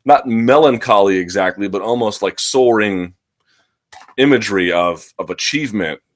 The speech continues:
uh, and of achievement of, related to, related to a particular gender through discrimination, you know? Um, that to me is just so much more powerful. Less is more. Less is more.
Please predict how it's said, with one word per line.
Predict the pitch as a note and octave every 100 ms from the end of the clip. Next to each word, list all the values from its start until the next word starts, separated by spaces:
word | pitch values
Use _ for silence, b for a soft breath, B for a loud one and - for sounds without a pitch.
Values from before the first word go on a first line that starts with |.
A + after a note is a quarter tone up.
| _ _
uh, | G2 F#2 F2 E2+
and | E2+
of | G2
achievement | F#2 B2 A#2 G#2+
of, | F2+ G#2
related | A2 G#2
to, | F#2+
related | G#2 A2+ A2+
to | G2+
a | -
particular | - B2 B2 G2
gender | G#2+ A2+ G2
through | A2
discrimination, | G2 - A#2+ G#2 G#2 C3 - C2+
you | D#2+
know? | D#2 D#2+ - b b b b b _
Um, | E2+ E2 E2 D#2 - _ _ _ -
that | B2+
to | -
me | C#3+
is | B2
just | G#2+ -
so | B2+
much | A#2+ -
more | G#2+
powerful. | - A2+ A2+ G2 E2+ D#2+
Less | G2 C3 -
is | A2+ A2
more. | G#2 G2 C2+ -
Less | - G2 G#2 -
is | F#2+ F#2
more. | F2 D#2 C2